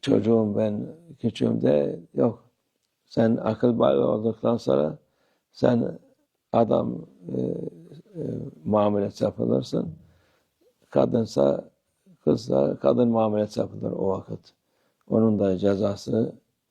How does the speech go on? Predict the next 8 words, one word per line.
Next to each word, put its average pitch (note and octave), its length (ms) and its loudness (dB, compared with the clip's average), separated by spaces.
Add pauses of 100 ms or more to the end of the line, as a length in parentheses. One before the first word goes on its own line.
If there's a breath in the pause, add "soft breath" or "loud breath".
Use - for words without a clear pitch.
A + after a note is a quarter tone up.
(280)
e, E3 120 -8
kuvveti B2 760 0
var. A2 380 0 (540)
Onun B2+ 160 -8
için A#2+ 300 -2
dikkat A#2+ 360 -2
etmek B2+ 400 -4
lazım. C3 420 2